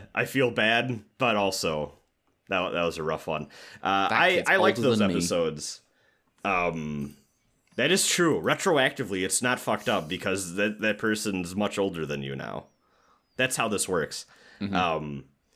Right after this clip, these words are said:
Speaker 1: yeah, I, I like the, of the three, I definitely like the, the one with the crab and the constellations getting, like, eaten and stuff the most.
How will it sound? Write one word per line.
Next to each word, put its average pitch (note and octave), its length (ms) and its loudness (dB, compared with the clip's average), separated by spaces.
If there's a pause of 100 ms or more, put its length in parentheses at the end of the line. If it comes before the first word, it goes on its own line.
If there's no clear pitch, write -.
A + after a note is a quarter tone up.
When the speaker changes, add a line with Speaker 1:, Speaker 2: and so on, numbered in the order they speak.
(960)
Speaker 1:
yeah, F3+ 340 4
I, F3 500 4
I D3 140 4
like F#3 300 2
the, D3 340 2
of D#3+ 240 0
the F#3+ 80 2
three, B2+ 380 0
I A2+ 120 2
definitely C3+ 440 0
like A2 280 0
the, A2 380 2
the G2 120 -2
one A2 180 2
with A2 140 -4
the G2+ 100 -2
crab G#2 640 -2
and G2 200 0
the F#2+ 60 -2
constellations F#2+ 920 -4
getting, F#2+ 320 -2
like, F2+ 200 -4
eaten G2 360 -4
and G#2 160 -4
stuff G#2+ 360 -2
the F2+ 80 -6
most. F#2+ 380 -2